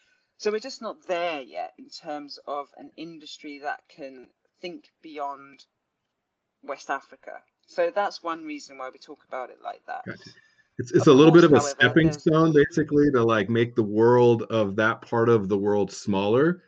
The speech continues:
Speaker 2: so that people start to kind of, like, narrow their focus into looking at what's happening in that part of the world.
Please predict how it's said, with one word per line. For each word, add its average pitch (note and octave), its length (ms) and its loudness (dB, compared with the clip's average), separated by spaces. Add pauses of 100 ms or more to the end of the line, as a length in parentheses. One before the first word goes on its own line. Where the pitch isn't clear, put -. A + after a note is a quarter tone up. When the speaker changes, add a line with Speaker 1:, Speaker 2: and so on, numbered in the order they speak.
(140)
Speaker 2:
so - 100 -10
that G#2 120 0
people G#2 240 -2
start G#2+ 260 2
to A2+ 80 -2
kind A2 160 -2
of, G2 80 -2
like, G2+ 160 0
narrow G#2 280 0
their G2+ 140 0
focus G2+ 400 -4
into G2+ 180 0
looking G2 400 -2
at G2 80 -4
what's F#2+ 180 -6
happening G2+ 360 -2
in F#2+ 120 -2
that F#2+ 180 -4
part G2+ 140 -2
of F#2+ 40 -4
the F2+ 80 -6
world. A2+ 460 -2